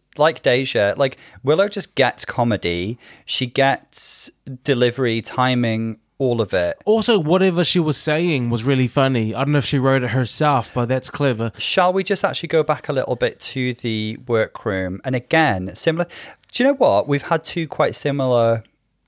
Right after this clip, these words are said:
Speaker 1: challenges two weeks on the trot.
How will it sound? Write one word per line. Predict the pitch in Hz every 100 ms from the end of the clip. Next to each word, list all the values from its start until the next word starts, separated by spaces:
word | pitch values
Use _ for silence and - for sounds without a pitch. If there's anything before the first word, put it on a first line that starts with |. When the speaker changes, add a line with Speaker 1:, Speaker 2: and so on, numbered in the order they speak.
| _ _ _ _ _ -
Speaker 1:
challenges | - 127 117 104 104 98 -
two | - 110
weeks | 101 -
on | 107
the | 101
trot. | - 127 98 87